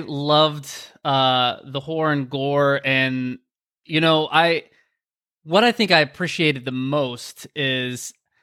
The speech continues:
how alike it is with the original, but how they made it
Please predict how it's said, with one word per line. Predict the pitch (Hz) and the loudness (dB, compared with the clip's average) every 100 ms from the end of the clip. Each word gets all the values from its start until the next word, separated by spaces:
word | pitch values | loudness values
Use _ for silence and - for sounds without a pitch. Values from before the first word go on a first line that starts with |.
| _ _ | _ _
how | 160 180 190 185 | 2 4 4 2
alike | 151 135 135 143 180 - | -2 -2 0 0 0 -4
it | 170 180 | 0 2
is | 180 185 196 175 | 4 4 2 -4
with | 151 165 | -4 -2
the | - 175 | 0 0
original, | 170 175 170 185 190 | 2 0 2 2 2
but | 156 151 135 | 0 -2 0
how | 143 151 | 2 4
they | 143 135 | 2 2
made | 135 143 147 143 | 2 4 4 2
it | 139 131 | 2 0